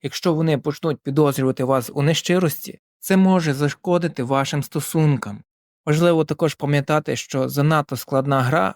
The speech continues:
може викликати зворотний ефект. Інші можуть об'єднатися, щоб протидіяти вам. Висновок. Щоб контролювати ситуацію та вигравати у грі влади, ніколи не дозволяйте іншим читати ваші наміри.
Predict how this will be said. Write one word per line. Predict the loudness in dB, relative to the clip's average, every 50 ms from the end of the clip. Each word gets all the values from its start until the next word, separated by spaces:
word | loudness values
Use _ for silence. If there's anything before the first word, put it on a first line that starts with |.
| _ -6
може | -2 -2 0 0 2 2
викликати | 2 2 2 0 0 0 -2 -4 -4 -4
зворотний | -2 0 0 0 0 0 -2 -2 -6 -6 -6 -6
ефект. | -8 -4 -4 -6 -6 -6 -14 _ _ _ _ -4
Інші | 0 2 4 4 4 2 -2 -2 -4 -4
можуть | -4 -2 0 0 2 2 0 -2
об'єднатися, | -2 -4 0 2 2 2 2 2 0 0 0 -2 -6 -4 -6 -8 -8 -8
щоб | -10 -4 -4 -4 -4 -2
протидіяти | -2 -4 -2 0 -2 -2 0 0 0 0 0 -2 -4 -6 -4
вам. | -4 -4 -4 -6 -8 _ _
Висновок. | 0 0 0 0 -2 -4 -4 -4 -4 -6 _ _ _ _ _ _ _
Щоб | -10 -2 -2 -2 0
контролювати | 2 0 0 0 2 2 2 2 4 4 2 2 0 -2 -4 -10
ситуацію | -8 -8 -4 -2 0 0 0 0 -4 -6 -8 -8
та | -4 -4 -2
вигравати | -2 0 0 0 0 0 0 0 0 -2 -6 -6
у | -4 -2
грі | -2 0 2 2 2
влади, | 2 2 2 0 0 -2 -4 -8 -8 _ _ _ _ -2
ніколи | 0 0 0 0 2 2 2 2 2 2
не | 2 0
дозволяйте | 0 0 0 0 0 2 2 2 2 0 -2 -4 -6
іншим | -4 -2 0 0 0 0 -2 -4 -8 -10 _ _
читати | -8 -6 -2 -2 -2 -2 0 -2 0
ваші | 0 0 0 0 -2 -4
наміри. | -2 0 0 0 0 -2 -4 -8 -10